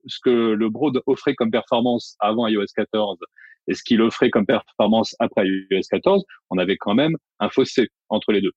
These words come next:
Donc, quand je dis que la créa n'est plus quatre-vingts pour cent de la, de la performance, ce que je veux dire par là, c'est que la créa a toujours été importante. Elle l'était avant et elle l'était après et elle l'est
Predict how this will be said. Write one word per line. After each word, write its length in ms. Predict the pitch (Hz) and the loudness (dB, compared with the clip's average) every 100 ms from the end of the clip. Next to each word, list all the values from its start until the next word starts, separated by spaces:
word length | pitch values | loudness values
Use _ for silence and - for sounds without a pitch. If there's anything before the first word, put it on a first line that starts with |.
| _ _ - | _ _ -4
Donc, 200 | 135 175 - | -2 -2 0
quand 120 | 190 | 0
je 100 | 160 | 2
dis 280 | 170 160 180 | 2 0 -6
que 340 | - 165 151 123 | 0 2 2 2
la 160 | 104 110 | 0 -2
créa 260 | - 135 | 0 0
n'est 140 | 113 101 | 0 -4
plus 180 | 127 | -6
quatre-vingts 360 | - 113 - 104 | -4 -4 -2 -2
pour 120 | 117 | -2
cent 120 | - | -4
de 40 | 107 | -4
la, 60 | |
de 500 | 104 98 - - - | -4 -6 -8 -12 -4
la 60 | 107 | -2
performance, 400 | 107 - 135 190 | -2 -2 -2 -2
ce 40 | |
que 80 | - | -2
je 100 | 110 | 0
veux 60 | 107 | 0
dire 120 | 107 | 0
par 120 | - 135 | 0 0
là, 100 | 180 | 2
c'est 140 | 120 | 0
que 100 | - | 0
la 80 | 107 | -2
créa 320 | - 127 160 - _ _ - - | 0 0 0 -2 _ _ -16 -4
a 120 | 113 | -4
toujours 300 | - 180 160 | 0 0 2
été 140 | 131 | 0
importante. 380 | 107 123 - 160 - | -2 -4 -2 -6 -4
Elle 160 | 104 107 | -2 -2
l'était 240 | 104 107 | -2 -2
avant 360 | 95 101 170 196 | -2 0 -2 -2
et 80 | 101 | -4
elle 80 | 95 | -4
l'était 220 | 98 101 | -4 -4
après 200 | 90 165 | -2 0
et 40 | |
elle 120 | 120 | 0
l'est 160 | 98 - | -2 -6